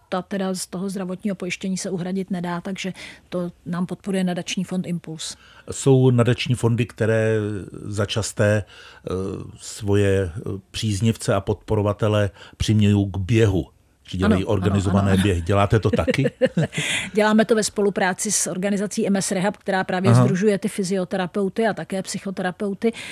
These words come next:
Speaker 1: Takže jsme, mm, loni se běhalo ve Hvězdě, <laughs> ale on to nemusí být jenom běh. To tak je zafixováno, že to je ten pohyb, ale my v současné době tento týden probíhá týden, eh, z pohybu s roztroušenou sklerózou, který se jmenuje Mars. Založil to jeden náš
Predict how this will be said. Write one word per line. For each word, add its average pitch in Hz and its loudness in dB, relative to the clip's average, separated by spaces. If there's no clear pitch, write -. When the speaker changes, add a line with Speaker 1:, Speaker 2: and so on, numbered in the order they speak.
Speaker 1:
Takže 185 -10
jsme, 175 -6
mm, 180 -6
loni 180 -2
se 196 -2
běhalo 180 -2
ve 170 -6
Hvězdě, 190 2
<laughs> - -8
ale 208 2
on 226 4
to 262 4
nemusí 247 6
být 233 0
jenom 190 0
běh. 170 -2
To 180 -6
tak 202 -4
je 214 6
zafixováno, 202 2
že 196 0
to 196 -6
je 196 0
ten 208 2
pohyb, 190 0
ale 185 -2
my 196 2
v - -8
současné 214 0
době 202 2
tento 202 -2
týden 208 0
probíhá 202 -2
týden, 202 0
eh, 190 -6
z 185 -12
pohybu 196 0
s - -4
roztroušenou 202 -2
sklerózou, 190 -2
který 190 -6
se - -4
jmenuje 202 2
Mars. 180 -2
Založil 185 -4
to 202 -6
jeden 190 -2
náš 190 -4